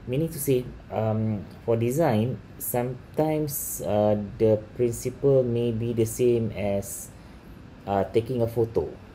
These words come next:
Okay, for example, what makes a good photo?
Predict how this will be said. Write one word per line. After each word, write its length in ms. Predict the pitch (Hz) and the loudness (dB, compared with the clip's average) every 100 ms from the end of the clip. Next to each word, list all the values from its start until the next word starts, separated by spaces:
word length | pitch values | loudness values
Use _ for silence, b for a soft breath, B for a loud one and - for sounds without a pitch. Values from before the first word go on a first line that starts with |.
| - - - - - - | -20 -20 -20 -18 -18 -6
Okay, 320 | 110 151 143 | 0 0 -2
for 100 | - | -6
example, 640 | 90 92 90 - 104 104 107 B B - | -4 -4 -6 6 8 10 6 B B 2
what 180 | 143 120 | 4 6
makes 300 | 139 139 - | 2 0 0
a 240 | 107 104 | 4 4
good 280 | 95 127 110 | 4 0 -2
photo? 400 | - 110 - | -2 -2 -2